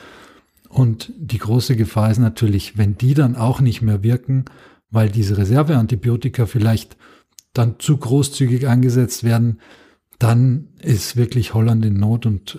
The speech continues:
ähm, dann steht man mit leeren Händen da. Also, <clears throat> ich kann nur dazu raten, dass wenn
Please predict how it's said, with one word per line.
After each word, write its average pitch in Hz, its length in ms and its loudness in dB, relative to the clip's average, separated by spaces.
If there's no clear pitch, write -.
ähm, 120 640 -6
dann 107 460 -4
steht 123 320 -2
man 127 180 4
mit 123 160 2
leeren 131 260 2
Händen 131 360 0
da. 95 200 -6
Also, 156 560 0
<clears throat> - 1040 -6
ich 202 220 -2
kann 151 180 2
nur 160 140 2
dazu 135 280 -2
raten, 135 480 -2
dass - 320 -2
wenn 135 640 -2